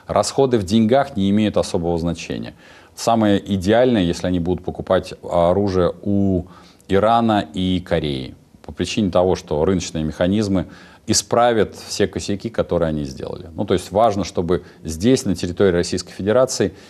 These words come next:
не так милитаризировалась экономика не с точки зрения денег, а с точки зрения производства. Тогда всё будет норм.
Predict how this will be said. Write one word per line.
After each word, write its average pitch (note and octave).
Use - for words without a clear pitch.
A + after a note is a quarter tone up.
не A2
так C3+
милитаризировалась G2
экономика G2
не F#2+
с -
точки E3+
зрения F2
денег, C#2+
а -
с -
точки -
зрения F2+
производства. C#2
Тогда G#2+
всё C3+
будет G2+
норм. C#2